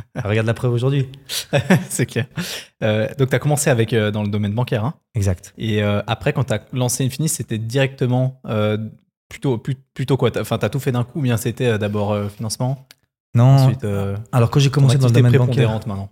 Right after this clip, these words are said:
Speaker 2: ouais,
Speaker 1: parce que
Speaker 2: alors, quand j'ai commencé dans le bancaire, je faisais tout. J'ai commencé par un apprentissage. Ensuite, j'ai fait une année en tant que conseiller à la clientèle.
Speaker 1: Ouais.
Speaker 2: Et puis là, je suis parti chez, dans le grou-, dans un gros groupe, d'une grande compagnie d'assurance. Quand je suis arrivé là, euh, j'étais comme spécialiste en prévoyance. Donc, je me suis formé pour être un spécialiste en prévoyance.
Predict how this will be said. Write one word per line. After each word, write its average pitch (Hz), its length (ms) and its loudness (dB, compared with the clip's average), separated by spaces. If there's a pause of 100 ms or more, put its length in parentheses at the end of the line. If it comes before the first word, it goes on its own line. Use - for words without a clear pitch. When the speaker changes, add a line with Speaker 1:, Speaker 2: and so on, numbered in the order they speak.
(120)
Speaker 2:
ouais, 110 140 -2
Speaker 1:
parce 110 100 -4
que 117 60 -10
Speaker 2:
alors, 101 200 -10
quand 127 120 -4
j'ai 131 80 -4
commencé 135 260 -2
dans 131 140 0
le 110 60 -2
bancaire, 135 580 0
je - 100 -8
faisais 101 180 -4
tout. 92 200 -8 (220)
J'ai 98 100 -6
commencé 101 240 -6
par 104 120 -8
un 110 100 -4
apprentissage. 107 600 -6
Ensuite, 113 240 -4
j'ai 107 80 -2
fait 107 140 -4
une 110 80 0
année 110 100 2
en 107 80 0
tant 107 120 -6
que - 40 -12
conseiller 110 200 -4
à 110 80 -2
la - 20 -2
clientèle. 127 480 -2 (180)
Speaker 1:
Ouais. 107 140 -4 (160)
Speaker 2:
Et 110 40 2
puis 127 140 2
là, 156 240 4 (160)
je 147 140 -2
suis - 180 -4
parti 135 260 -2
chez, 123 180 2
dans 113 200 0
le 110 60 2
grou-, 147 160 -4
dans 123 180 2
un 120 80 6
gros 113 220 2
groupe, 135 360 0
d'une 120 120 2
grande 127 240 2
compagnie 127 300 2
d'assurance. 101 500 -4 (600)
Quand 117 100 -2
je - 60 0
suis 131 80 4
arrivé 123 240 6
là, 156 460 4
euh, 123 60 0
j'étais 113 240 0
comme 120 140 0
spécialiste 143 480 0
en 120 60 2
prévoyance. 113 440 0
Donc, 95 120 -8
je 87 80 -12
me 98 40 -4
suis 92 120 -6
formé 131 320 -2
pour 107 140 -8
être - 120 -10
un 101 60 -4
spécialiste 104 400 -8
en 98 40 -4
prévoyance. 127 640 -4